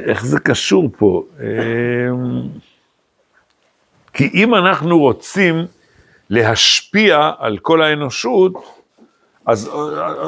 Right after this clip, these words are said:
עוד פעם, אנחנו חוזרים למשפטים הראשונים. ה-, הבסיס של ההשפעה זה להתרכז בתוך עצמנו, ולבנות את ה-, את הישראליות, את השורש, שהוא ה-, ה-, המוקד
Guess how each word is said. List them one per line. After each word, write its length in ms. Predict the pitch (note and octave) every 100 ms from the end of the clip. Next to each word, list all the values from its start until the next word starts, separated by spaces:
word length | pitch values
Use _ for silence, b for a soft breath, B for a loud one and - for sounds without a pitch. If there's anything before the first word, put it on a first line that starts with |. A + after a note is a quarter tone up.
| D#3
עוד 400 | D#3+ D#3+ D#3 B2
פעם, 260 | G#2 F2+
אנחנו 320 | - A2+ A2+ A#2
חוזרים 380 | B2+ B2 E3+
למשפטים 540 | E3 D3+ - C#3 D#3 D3
הראשונים. 480 | C#3 B2+ C3+ C3 C3 _ _ _ _ -
ה-, 340 | C3 B2+ B2+
הבסיס 640 | B2+ B2+ - - A#3+ A3
של 180 | - G3
ההשפעה 540 | G3 E3+ - F#3 G3+ F3
זה 200 | E3+ E3+
להתרכז 840 | D3+ C3+ - C3+ - F3+ F3+ C3
בתוך 380 | B2 - E3 D3
עצמנו, 680 | - - D#3 E3+ F3+ F#3+ E3+ _ _ _ -
ולבנות 800 | G#2+ C3 B2+ G2+ C3+ F3+ F#3+ D#3+
את 160 | D3 C#3
ה-, 340 | C3+ C3 B2+
את 140 | A#2
הישראליות, 1040 | B2 A2+ - - C3+ C3+ B2+ C3+ F3 E3+ C3+
את 140 | -
השורש, 840 | A#2+ - - F#3 E3 E3 - - _ _ _ -
שהוא 580 | - C3+ F3 F#3+ E3+ C#3+
ה-, 40 | C#3+ C3+ C3 B2+
ה-, 420 | B2+ B2 A#2+ B2
המוקד 600 | B2 C3 B2 - G#3+ A3